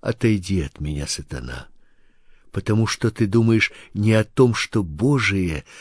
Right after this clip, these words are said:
но что человеческое". И, подозвав народ с учениками своими,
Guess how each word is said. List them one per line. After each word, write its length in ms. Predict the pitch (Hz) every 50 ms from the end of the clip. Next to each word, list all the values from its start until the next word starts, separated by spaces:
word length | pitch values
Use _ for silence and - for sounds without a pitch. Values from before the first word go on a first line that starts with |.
| - - - -
но 140 | - 92 101
что 200 | 95 - - - 101
человеческое". 1200 | - - 104 98 95 92 92 90 98 107 104 - - 101 95 - - - 82 67 60 57 - - _ - - _ _ _ _ _ _ _ _ _ _ _ _ - - _ - _ -
И, 80 | 131
подозвав 600 | 120 - 127 113 127 123 101 110 117 123 120 -
народ 360 | - 120 113 110 117 120 120 -
с 100 | - -
учениками 580 | 117 - - 113 110 104 - - 113 113 113
своими, 540 | 104 - - 110 104 101 107 110 107 107 -